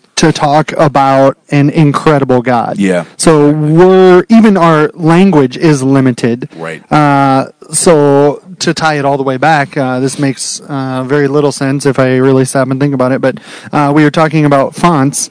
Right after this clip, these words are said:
Speaker 2: Mm-hmm.
Speaker 1: and, like, where do you come up with a, a name for a font?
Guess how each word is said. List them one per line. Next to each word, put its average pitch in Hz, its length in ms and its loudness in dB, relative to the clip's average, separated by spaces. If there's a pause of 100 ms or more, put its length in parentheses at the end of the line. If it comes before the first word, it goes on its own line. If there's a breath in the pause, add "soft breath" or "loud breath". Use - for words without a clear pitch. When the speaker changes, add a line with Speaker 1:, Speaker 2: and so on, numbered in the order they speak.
(100)
Speaker 2:
Mm-hmm. 87 320 -10
Speaker 1:
and, 143 280 0
like, 139 300 -2
where 170 280 2
do 185 60 4
you 185 100 2
come 170 220 -2
up 147 160 -2
with 147 160 2
a, 131 380 2
a 151 100 0
name 143 500 0
for 135 180 0
a 127 60 -2
font? 131 440 -4